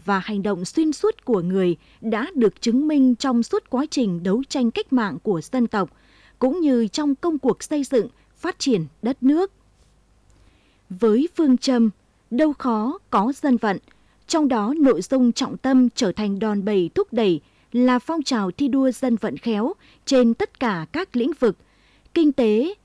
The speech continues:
văn hóa, xã hội, quốc phòng an ninh, xây dựng hệ thống chính trị. Ban dân vận Thành ủy Lào Cai chủ động bám sát tình hình, nắm chắc tư tưởng, nguyện vọng của nhân dân để khéo tập hợp, khéo vận động,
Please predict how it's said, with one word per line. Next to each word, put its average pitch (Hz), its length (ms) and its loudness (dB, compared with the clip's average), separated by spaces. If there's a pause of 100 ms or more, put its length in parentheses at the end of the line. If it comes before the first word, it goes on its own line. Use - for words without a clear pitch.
văn 240 260 0
hóa, 214 380 -2 (160)
xã - 140 -4
hội, 254 280 2 (280)
quốc 403 180 0
phòng 190 380 -2
an 220 220 0
ninh, 214 200 4 (580)
xây 349 260 0
dựng 269 260 -2
hệ 214 160 0
thống 233 260 0
chính 254 220 2
trị. 220 280 0 (960)
Ban 220 340 0
dân 247 220 2
vận 214 280 -2
Thành 220 160 0
ủy 202 120 2
Lào 185 200 -2
Cai 262 360 0 (300)
chủ 254 180 0
động 233 280 0
bám 220 300 0
sát - 280 -6
tình 226 160 2
hình, 202 260 0 (300)
nắm 233 320 4
chắc - 300 -8
tư 349 140 2
tưởng, 202 440 0
nguyện 214 260 2
vọng 226 280 -4
của 190 120 0
nhân 240 260 2
dân 233 280 0 (380)
để 220 280 2
khéo 254 460 -4
tập - 180 -2
hợp, 220 240 -4 (220)
khéo 254 380 -2
vận 220 180 -2
động, 196 220 -2